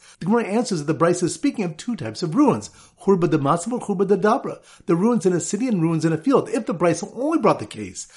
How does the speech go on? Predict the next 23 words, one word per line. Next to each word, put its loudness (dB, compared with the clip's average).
of -2
ruins 2
in -2
the -6
city, 2
we'd 2
say 2
that -2
this 2
is -8
a -2
case 0
where -2
Gamliel 0
believes -4
her, -6
since -2
robed 4
men 2
in -6
a -6
Jewish -2
city 0